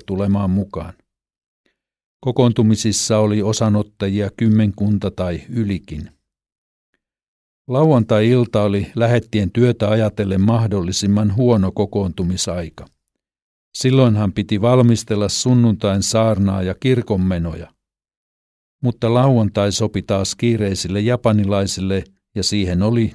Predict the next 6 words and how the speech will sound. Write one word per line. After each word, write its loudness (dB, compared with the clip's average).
tyytyinen. -6
Valitsin 2
piiriä 4
varten 0
useimmiten 0
hyvin 2